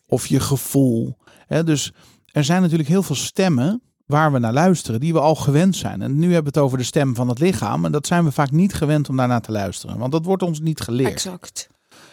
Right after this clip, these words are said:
Speaker 1: Hè, maar dat is het eigenlijk. Je lichaam geeft signalen. Eh, pijn is ook een signaal.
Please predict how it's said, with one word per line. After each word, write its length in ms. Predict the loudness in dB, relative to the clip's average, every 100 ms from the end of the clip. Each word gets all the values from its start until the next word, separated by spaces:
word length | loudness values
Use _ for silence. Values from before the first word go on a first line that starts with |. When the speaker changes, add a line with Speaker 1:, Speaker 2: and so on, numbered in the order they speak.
| _
Speaker 1:
Hè, 180 | -4 -2 0
maar 180 | 0 2
dat 200 | 2 2
is 140 | 2
het 120 | 0
eigenlijk. 360 | -4 -6 -6 -2
Je 120 | 0
lichaam 380 | 2 0 -2 -2
geeft 460 | -2 0 0 -2
signalen. 840 | -2 0 2 2 0 -2 -2 -4 -6 _ _ _ _ -20 _ _ _
Eh, 200 | 0 0 0
pijn 300 | 0 2 4
is 140 | 2 2
ook 160 | 2
een 80 | 0
signaal. 580 | 0 0 0 -2 -4